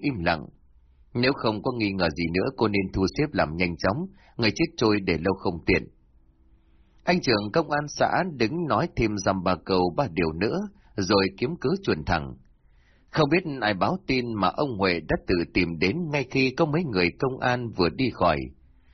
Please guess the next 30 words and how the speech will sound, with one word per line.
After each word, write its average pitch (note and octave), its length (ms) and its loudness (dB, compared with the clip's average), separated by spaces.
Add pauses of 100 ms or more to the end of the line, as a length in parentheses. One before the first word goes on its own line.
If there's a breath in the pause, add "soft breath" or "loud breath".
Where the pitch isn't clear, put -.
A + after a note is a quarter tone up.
(220 soft breath)
Ông D3+ 180 2
đến C3+ 220 4
giống E3+ 220 -2
như E3+ 140 0
là G2+ 160 2
một F#2 320 0
vị F#2+ 240 2
cứu F3+ 240 0
tinh C#3+ 320 -2
của F2+ 260 4
ba C3+ 160 0
mẹ E2+ 240 0
con C3 220 -2
Mẫn. C3+ 120 0 (680 soft breath)
Mẫn F#3 260 2
vừa A#2 120 4
nhìn G#2 300 -2
thấy G#2+ 260 2
đã G3 180 -2
vội F#2 160 2 (100)
vàng F2+ 260 2
quỳ F2 260 0
khóc. F#3+ 160 0 (640)
"Thầy G#2+ 160 4
ơi, C3+ 180 0 (120)
bây D3 160 2
giờ B2+ 120 0 (100)
phải - 120 -8
làm A2 180 2
sao?" C#3+ 400 -4